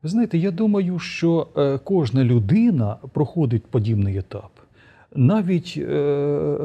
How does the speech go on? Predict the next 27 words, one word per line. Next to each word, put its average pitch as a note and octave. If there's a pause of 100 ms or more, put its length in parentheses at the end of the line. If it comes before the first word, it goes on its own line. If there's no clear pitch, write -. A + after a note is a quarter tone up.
(300)
атеїстичного D3+
світогляду A2+
людина, A2+
вона D#3+
все-таки D#3 (400)
час -
від C#3+
часу, D#3+
е, C3+ (120)
звертається, A2+ (560)
е, B2+
і, F3+
і, E3+
і D#3
починає E3
задумуватися A2+
над G2+
цими G#2
питаннями. G#2
Зрештою, E3+
ці F#3
питання E3+ (480)
про, D3+ (280)
е, -
м, D3+
про D3
божественне A#2+